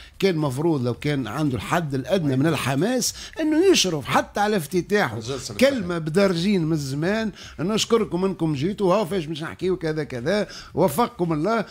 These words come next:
Speaker 1: ويرجع روحه لقصره. ميم با. دونك حسينا إلو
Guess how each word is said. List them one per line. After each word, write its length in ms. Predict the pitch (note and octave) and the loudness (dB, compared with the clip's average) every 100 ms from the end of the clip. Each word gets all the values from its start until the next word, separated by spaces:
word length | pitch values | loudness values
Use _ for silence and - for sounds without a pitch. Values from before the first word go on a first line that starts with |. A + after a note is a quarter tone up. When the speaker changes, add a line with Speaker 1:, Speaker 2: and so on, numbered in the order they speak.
| - - | -10 -2
Speaker 1:
ويرجع 460 | C#4 B3 F3+ G3+ | 2 2 2 -2
روحه 220 | A3+ E3 | 0 -2
لقصره. 420 | F3+ G3 F3 A#2 - - - | 0 0 0 -4 -12 -18 -4
ميم 300 | C#4+ F4 C#4+ | 2 4 4
با. 340 | F#3 A#3+ D3 G#2+ - - | 2 2 0 -6 -16 -10
دونك 420 | F3 E4+ D4+ D3+ B2+ - - | 0 2 2 -2 -6 -16 -16
حسينا 540 | - A#3 - C#4+ C4 G3 | -4 0 4 4 4 2
إلو 460 | G3 A#3+ F3+ G#3+ | 0 0 0 -2